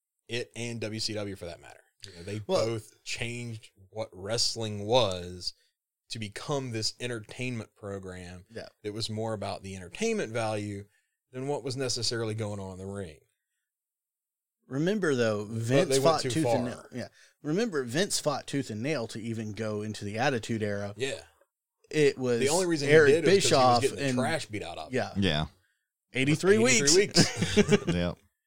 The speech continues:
Speaker 1: Um, but when he did, when he finally made that jump to, "Okay, we're gonna go to this P G, you know, this P G thirteen style, uh, wrestling entertainment that has matches,"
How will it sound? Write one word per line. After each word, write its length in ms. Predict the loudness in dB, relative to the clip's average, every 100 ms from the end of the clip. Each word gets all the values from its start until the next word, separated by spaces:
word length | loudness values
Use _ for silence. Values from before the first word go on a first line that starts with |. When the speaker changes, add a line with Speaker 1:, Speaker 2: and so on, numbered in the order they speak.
| _ _ -20 -12
Speaker 1:
Um, 460 | -8 -6 -8 -10 -18 _ -10
but 100 | -6
when 160 | -4 -4
he 140 | -6
did, 560 | -4 -2 0 0 -2 -10 -12
when 160 | -10
he 80 | -8
finally 380 | -8 -8 -8 -8
made 280 | -6 -8 -8
that 240 | -10 -10
jump 360 | -8 -8 -8 -12 -12
to, 540 | -6 -4 -4 -6 -8 -12 -8
"Okay, 280 | -6 -4 -6
we're 140 | -6
gonna 180 | -8 -8
go 160 | -8 -8
to 80 | -8
this 340 | -8 -6 -8 -8
P 180 | -12
G, 480 | -12 -10 -10 -10 -14 _ _
you 240 | -20 -14 -12
know, 80 | -10
this 140 | -12
P 120 | -12 -10
G 100 | -8
thirteen 580 | -10 -10 -10 -10 -8
style, 600 | -8 -6 -6 -6 -8 -10 _ _ _ _ _ _
uh, 380 | -14 -14 -14 -18 _ _ _ _ _ _ _ _ _
wrestling 640 | -6 -2 -2 -4 -8 -8 -8
entertainment 1040 | -8 -8 -12 -16 -8 -8 -6 -8 -10 -12
that 220 | -12 -12 -10
has 320 | -6 -6 -6
matches," 760 | -10 -10 -10 -8 -8 -8 -12